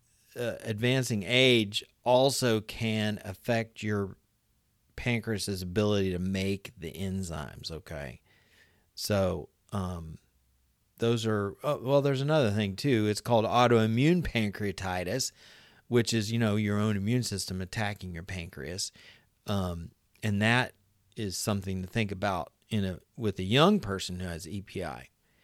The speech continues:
Um, so we'll talk about the diagnosis, um, next. So how, I mean, how do we determine if someone has E P I?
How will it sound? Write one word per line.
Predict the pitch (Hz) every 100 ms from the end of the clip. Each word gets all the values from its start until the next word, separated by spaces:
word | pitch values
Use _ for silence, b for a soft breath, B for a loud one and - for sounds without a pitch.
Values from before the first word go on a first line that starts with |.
| b b b b b b b b -
Um, | 110 98 85 - _ _ _ _ _ _ -
so | - 117
we'll | 104 131
talk | 131 113
about | 98 104 - _ _ _ 104
the | 95
diagnosis, | 98 90 98 117 123 - 95 92 - - - - -
um, | 101 87 82 87
next. | 110 117 101 95 127 - - - b b b -
So | - 123
how, | 120 143 139 - -
I | 123
mean, | 123 113
how | 131 156
do | 147
we | 123
determine | 101 98 - - 120 131 131 101
if | 104
someone | - 98 101 110 104
has | 85 90 92 107 - _
E | 101 95
P | - 107 123
I? | 175 160 73